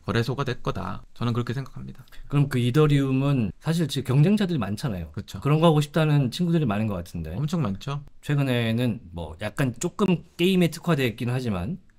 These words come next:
Speaker 2: 솔라나라든지
Speaker 1: 뭐 솔라나도 있고, 뭐
Speaker 2: 뭐
Speaker 1: 아발란체도 있고,
Speaker 2: 여러 가지들이
Speaker 1: 수많은
Speaker 2: 있고.
Speaker 1: 레이어 원들이 이제 사실 이더리움 킬러라고 하는 타이틀을 들고 이천, 뭐 십팔 년부터 엄청 나왔는데 제대로 된 곳이 없죠, 많이.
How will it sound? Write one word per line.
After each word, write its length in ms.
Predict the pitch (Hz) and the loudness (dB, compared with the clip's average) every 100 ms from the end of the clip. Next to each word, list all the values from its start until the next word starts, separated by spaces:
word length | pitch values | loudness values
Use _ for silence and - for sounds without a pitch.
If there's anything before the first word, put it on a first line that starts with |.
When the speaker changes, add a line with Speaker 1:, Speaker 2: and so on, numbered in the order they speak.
| - | -10
Speaker 2:
솔라나라든지 920 | - 185 185 139 92 80 78 - 82 | 0 4 4 2 -2 -6 -12 -18 -12
Speaker 1:
뭐 80 | - | -10
솔라나도 560 | - 180 92 170 165 139 | -6 -4 -2 -2 0 -2
있고, 440 | 95 - 113 113 | -4 -6 -4 -2
뭐 80 | 98 | -2
Speaker 2:
뭐 80 | 101 | -4
Speaker 1:
아발란체도 560 | 95 117 117 113 110 104 | -2 -2 -2 -4 -4 -4
있고, 300 | 85 - 101 | -6 -8 -8
Speaker 2:
여러 280 | 101 170 | -2 2
가지들이 400 | 160 139 123 117 104 | 4 4 2 0 -2
Speaker 1:
수많은 420 | 92 170 160 143 | -2 -2 -2 0
Speaker 2:
있고. 40 | |
Speaker 1:
레이어 360 | 107 113 117 117 | 2 2 2 0
원들이 520 | 98 117 123 127 120 101 | 2 2 2 2 2 0
이제 260 | 92 107 | 0 -4
사실 260 | 104 113 110 | -6 -6 -4
이더리움 580 | 117 135 127 120 113 107 | 0 2 2 0 -2 -4
킬러라고 680 | - 226 202 170 127 107 | -6 -4 -2 0 -2 -2
하는 340 | 104 131 110 101 | -4 -4 -2 -2
타이틀을 460 | 160 160 151 123 | -2 -4 -4 -6
들고 440 | 107 98 98 107 104 - - | -4 -6 -4 -6 -8 -16 -10
이천, 400 | 123 113 - 135 123 | -8 -6 -4 -2 -2
뭐 140 | 98 | -2
십팔 340 | - - 180 | -4 -4 -2
년부터 400 | 175 156 120 - | 0 -2 -4 -2
엄청 240 | 139 160 175 | -2 0 0
나왔는데 600 | 101 101 98 117 117 98 - - - | 0 0 0 0 -2 -4 -16 -20 -10
제대로 400 | - 147 190 185 | -2 0 2 2
된 180 | 131 135 | -2 -4
곳이 380 | 151 147 139 123 | -4 -4 -4 -4
없죠, 380 | 104 - 196 139 | -6 -4 -2 0
많이. 360 | 98 98 156 | 0 -2 -4